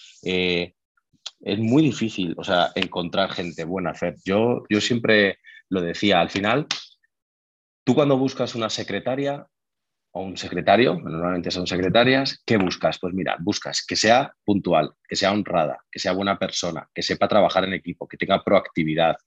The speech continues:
eh, que sea, que tenga educación, que trate bien a sus compañeros, eh, y luego, bueno, pues que sepa algo de secretariado y que sepa utilizar las herramientas de, de ofimática y demás.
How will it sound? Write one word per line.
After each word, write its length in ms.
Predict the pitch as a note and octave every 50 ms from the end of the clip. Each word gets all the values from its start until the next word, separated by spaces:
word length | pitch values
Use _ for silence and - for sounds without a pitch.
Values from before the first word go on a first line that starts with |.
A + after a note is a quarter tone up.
| _ _ _ _ - - - - - -
eh, 560 | - F#2 F#2 F2+ F2+ F2+ F2+ F2+ F2+ F2+ F2+ F2+
que 100 | - F#2
sea, 640 | - - G2 F#2+ F#2 F#2 F#2+ F#2+ F#2 F#2 F#2 F2+ -
que 140 | F#2 F2 E2+
tenga 220 | - F2 G2+ F#2+
educación, 580 | F#2 F#2 F2+ F#2 F2 - F#2 F2+ F2+ F2+ F2 E2+
que 360 | - F2 E2+ E2+ F2 D#2+ D2+ -
trate 220 | - F#2+ G2+ G2+
bien 140 | F#2+ F#2+ F#2+
a 40 | F#2
sus 200 | - - - -
compañeros, 800 | - F#2 E2+ - F2 F2 F2+ F2+ F#2 F2+ F2+ F2 E2 - - - - - - - - - _
eh, 220 | - F2 F2 E2 -
y 80 | - G#2
luego, 360 | G2 G#2 A#2+ B2+ C#3 E3 E3+ D3
bueno, 380 | C3+ C#3 B2 B2 D3 - - _
pues 200 | - - - - _ _ _ _
que 80 | G#2
sepa 280 | G2+ - G2 F2+ - B2+
algo 180 | A#2+ F#2+ E2 D#2+
de 80 | D#2+
secretariado 920 | D#2 F#2 - - - - - D#2+ D#2 F#2 G#2+ A#2 B2+ C#3 C#3+ C#3+ D3 D3 D3
y 80 | C3+
que 120 | - E2 D#2
sepa 280 | - - D#2 - -
utilizar 480 | E2+ - E2 D#2 D#2+ - E2 D#2+ E2+ -
las 260 | E2 D2+ C#2+ - -
herramientas 560 | D#2+ D#2 D2 - E2 E2+ E2+ D#2 D#2+ D#2 D#2
de, 240 | D#2+ D#2 D2+ D2 D2 D2
de 60 | D#2
ofimática 520 | D#2 - F2 D#2+ E2+ F2 F2 A2 - G2+
y 40 | F2+
demás. 320 | E2 E2+ F2 F2 E2+ -